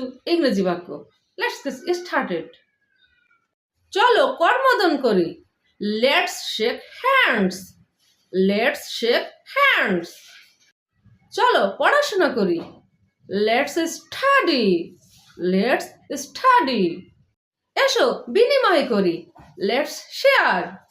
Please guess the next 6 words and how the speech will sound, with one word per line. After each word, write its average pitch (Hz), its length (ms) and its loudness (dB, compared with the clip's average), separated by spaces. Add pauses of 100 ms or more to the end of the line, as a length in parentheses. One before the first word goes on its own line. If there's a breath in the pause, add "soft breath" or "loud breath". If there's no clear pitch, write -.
(460)
Let's 269 280 -2 (360)
share। 311 420 2 (480)
চলো 415 280 2 (240)
একটা 440 180 -4 (140)
ফোন 480 180 2 (160)
করি। 196 220 4